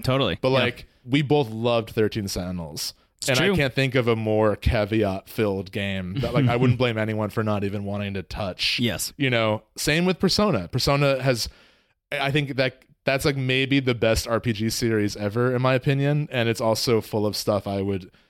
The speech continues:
Speaker 2: criticize very heavily and not blame anyone for, again, not wanting to engage with at all.
Speaker 1: Totally.
Speaker 2: Um,
Speaker 1: Yeah.
Speaker 2: so
Speaker 1: Agreed.
Speaker 2: it's not that, like, we should get used to this. I think you should always demand better, but in, in regarding areas like just inclusivity and, and designing characters in a certain way.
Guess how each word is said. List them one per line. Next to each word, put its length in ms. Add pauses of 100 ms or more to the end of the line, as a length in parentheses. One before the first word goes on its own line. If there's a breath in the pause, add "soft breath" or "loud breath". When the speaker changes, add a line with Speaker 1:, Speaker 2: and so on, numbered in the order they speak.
(180 soft breath)
Speaker 2:
criticize 480
very 240
heavily 440
and 80
not 180
blame 180
anyone 380
for, 400
again, 360
not 160
wanting 260
to 120
engage 320
with 140
at 100
all. 320
Speaker 1:
Totally. 360 (100)
Speaker 2:
Um, 300
Speaker 1:
Yeah. 140 (300)
Speaker 2:
so 140
Speaker 1:
Agreed. 60
Speaker 2:
it's 140
not 180
that, 120
like, 160
we 120
should 160
get 160
used 260
to 80
this. 240
I 60
think 180
you 80
should 160
always 540
demand 420
better, 420 (240 soft breath)
but 360
in, 180
in 320
regarding 540
areas 500
like 260
just 280
inclusivity 720
and, 180
and 180
designing 540
characters 560
in 80
a 60
certain 260
way. 300